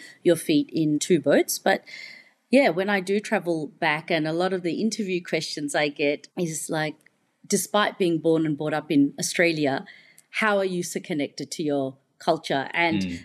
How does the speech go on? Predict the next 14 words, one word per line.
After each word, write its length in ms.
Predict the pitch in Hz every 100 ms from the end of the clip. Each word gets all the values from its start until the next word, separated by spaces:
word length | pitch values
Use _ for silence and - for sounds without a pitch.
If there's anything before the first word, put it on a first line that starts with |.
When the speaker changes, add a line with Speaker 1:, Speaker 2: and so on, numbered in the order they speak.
| -
Speaker 1:
it's 160 | 220
quite 260 | - 226 196
offensive, 600 | 165 151 151 - 147 135
or 160 | 156 165
it's 180 | 160
quite 300 | - 233 180 - _ _ _ -
rude 320 | 175 254 254
when 160 | 214
people 320 | 202 208 196 156
are 60 |
shocked 640 | 156 - - 175 165 - - - _
that 400 | 151 175 156 156 _
we 200 | 170 180
still, 680 | 175 - - 175 170 160